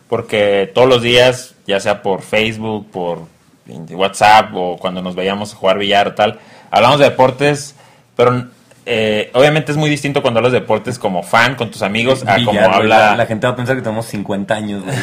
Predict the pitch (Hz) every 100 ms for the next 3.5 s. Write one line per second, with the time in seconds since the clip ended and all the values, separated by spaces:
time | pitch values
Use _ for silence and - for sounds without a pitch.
0 | 104 117 113 123 131 - - - - 143
1 | 143 113 120 113 - 90 87 92 92 92
2 | 117 101 - 95 104 101 98 98 95 101
3 | 85 90 101 92